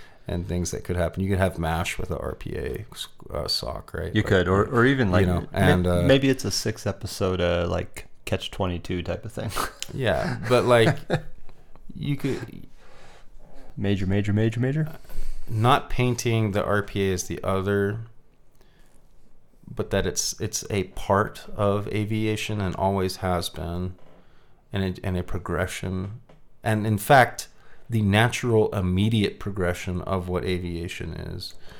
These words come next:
Speaker 2: Yeah, from,
Speaker 1: Uh,
Speaker 2: like,
Speaker 1: that,
Speaker 2: are
Speaker 1: that
Speaker 2: you talking
Speaker 1: it
Speaker 2: about from, like, where we are now, or?
Speaker 1: No, just since its inception.
Speaker 2: Yeah, yeah, okay.
Speaker 1: Like, it, it always has been the imme-, recognized as the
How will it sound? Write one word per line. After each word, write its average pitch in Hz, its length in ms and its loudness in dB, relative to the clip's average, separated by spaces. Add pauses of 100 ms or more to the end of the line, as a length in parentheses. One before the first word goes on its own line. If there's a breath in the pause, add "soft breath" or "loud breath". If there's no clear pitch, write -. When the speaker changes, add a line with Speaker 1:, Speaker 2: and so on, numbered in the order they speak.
(180 loud breath)
Speaker 2:
Yeah, 113 140 0
from, 95 280 2
Speaker 1:
Uh, 92 60 -2
Speaker 2:
like, 90 80 2
Speaker 1:
that, 95 160 4
Speaker 2:
are - 40 -4
Speaker 1:
that 101 140 4
Speaker 2:
you 95 40 2
talking 98 140 6
Speaker 1:
it - 20 0
Speaker 2:
about 87 200 2
from, 87 100 -4
like, 82 160 -4
where 90 120 0
we 85 140 -2
are 82 100 -2
now, 98 300 2
or? 87 460 -2 (1000)
Speaker 1:
No, 101 200 -2
just - 280 -2
since 101 220 0
its - 140 -10
inception. 98 460 -4
Speaker 2:
Yeah, 85 300 -2
yeah, 101 60 -6
okay. 98 160 -6
Speaker 1:
Like, 104 200 2
it, 110 120 2 (160)
it 110 220 -4
always 120 340 6
has 127 300 4
been 90 440 2 (180)
the 98 280 -2
imme-, 98 520 0
recognized 98 600 0
as 87 140 -2
the 90 280 0